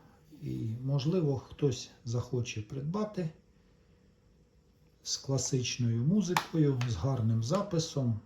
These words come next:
саме ці касети. Будемо бачити, друзі. Поки що це так. Це теж Фредерік Шопен. Попередньо. Ось так, всі касети ми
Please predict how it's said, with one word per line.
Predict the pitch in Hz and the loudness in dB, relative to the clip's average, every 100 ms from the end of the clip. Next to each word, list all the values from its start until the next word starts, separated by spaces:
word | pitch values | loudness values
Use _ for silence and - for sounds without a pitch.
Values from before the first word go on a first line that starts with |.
| - | -12
саме | - 123 110 | -8 -4 -4
ці | 107 - | -6 -8
касети. | 117 147 - - - 139 117 - - - - - - - | -6 -4 -4 -10 -8 -6 -6 -14 -20 -20 -20 -20 -18 -4
Будемо | 180 180 135 | 0 2 2
бачити, | 110 98 - - 110 104 | 2 -2 -4 -10 -10 -6
друзі. | 113 98 123 110 - - - - - - | -6 -6 -8 -12 -14 -20 -20 -20 -16 -8
Поки | 160 - | -6 -6
що | 113 - 113 | -8 -6 -6
це | - | -6
так. | 110 104 95 - - - - - - - - - - - - - _ _ - | -6 -6 -8 -12 -20 -20 -20 -20 -20 -20 -20 -20 -20 -20 -20 -20 _ _ -10
Це | 123 | -10
теж | - 107 101 - - - - | -6 -6 -8 -10 -18 -20 -16
Фредерік | - 131 123 139 - | -6 -2 2 2 0
Шопен. | - 120 - 104 95 - | -6 -8 -6 -6 -6 -6
Попередньо. | 139 143 156 131 110 107 110 110 - - _ - _ _ - - - - - - - - - - - _ - - - - - - - | -4 4 6 6 4 2 -2 -4 -12 -20 _ -20 _ _ -20 -20 -20 -20 -20 -20 -16 -10 -10 -10 -20 _ -20 -20 -20 -20 -20 -20 -8
Ось | 160 | -8
так, | - 117 107 | -6 -6 -6
всі | - - | -6 -4
касети | 160 127 - 127 120 110 | -2 -4 -4 -4 -4 -4
ми | 113 | -2